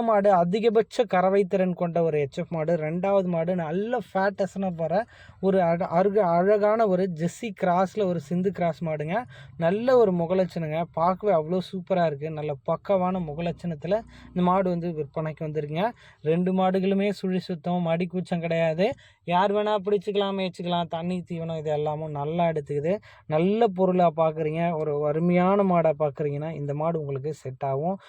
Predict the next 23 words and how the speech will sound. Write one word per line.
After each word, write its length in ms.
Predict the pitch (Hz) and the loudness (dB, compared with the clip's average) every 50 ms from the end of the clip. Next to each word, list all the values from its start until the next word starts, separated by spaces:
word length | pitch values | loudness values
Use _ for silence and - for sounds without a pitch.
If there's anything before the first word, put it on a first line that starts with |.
| - - _ - | -20 -20 _ -8
நாலு 240 | 147 135 139 139 135 - | -4 -4 -2 -2 -2 -2
காம்புக்கான 500 | 147 147 165 175 170 - 175 165 160 156 | -2 -2 -2 -2 -2 -2 -2 -2 0 -2
இடைவெளி 520 | 147 147 151 156 165 165 160 156 156 160 160 147 | -2 -2 -2 -2 0 0 -2 -2 -2 -2 -2 0
எல்லாமே 460 | 147 160 185 220 247 233 202 190 190 | 0 2 2 2 2 4 4 4 2
இந்த 140 | 190 180 170 | 2 0 0
மாட்டுக்கிட்ட 480 | 160 151 151 147 156 156 151 151 147 143 | -2 -2 -2 -2 -4 -6 -4 -4 -4 -4
ரொம்ப 240 | 147 147 160 165 147 - | -4 -4 -6 -6 -4 -2
பொருத்தமா, 480 | - 147 147 147 - - 160 156 156 156 | -2 -2 -2 -2 -4 -6 -4 -4 -4 -4
அட்டகாசமா 580 | 143 135 - 147 139 143 135 131 147 147 147 | -4 -4 -4 -4 -2 -4 -4 -4 -6 -6 -6
இருக்குங்க. 340 | 147 143 135 147 139 147 170 214 214 _ - - - _ _ _ | -6 -6 -6 -6 -6 -4 -4 -4 -6 _ -20 -20 -20 _ _ _
So, 120 | - - 175 | 0 2 4
ரெண்டு 260 | 180 185 202 214 226 220 | 6 6 6 6 6 6
மாடுமே 380 | 202 196 190 180 175 175 185 208 | 6 6 6 6 6 4 4 2
டெலிவரி 400 | 196 175 175 175 180 185 175 175 | 2 2 2 2 2 4 4 4
ஆப்ஷன் 360 | 160 156 139 - - 170 156 | 4 4 2 0 -4 -2 -2
அவைலபிள் 520 | 147 147 156 165 170 160 147 151 147 139 147 | -2 -2 -2 0 -2 -2 -2 -2 -2 -2 -2
தாங்க. 160 | 147 147 151 151 156 | -2 -2 -2 -2 -2
விருப்பமுள்ள 540 | 143 147 143 147 - 170 165 160 156 151 151 | -2 -4 -6 -4 -4 -4 -4 -2 -2 -2 -2
நபர்கள் 480 | 151 151 143 151 156 151 160 165 160 | -2 -4 -4 -4 -4 -4 -4 -6 -6
நீங்க 160 | 156 151 147 | -6 -8 -6
நேர்ல 300 | 143 147 156 160 156 151 143 | -6 -6 -6 -6 -6 -6 -6
போய் 180 | 151 151 147 - | -4 -6 -4 -4
பார்த்து 340 | - 139 139 139 139 180 | -4 -4 -4 -2 -2 -2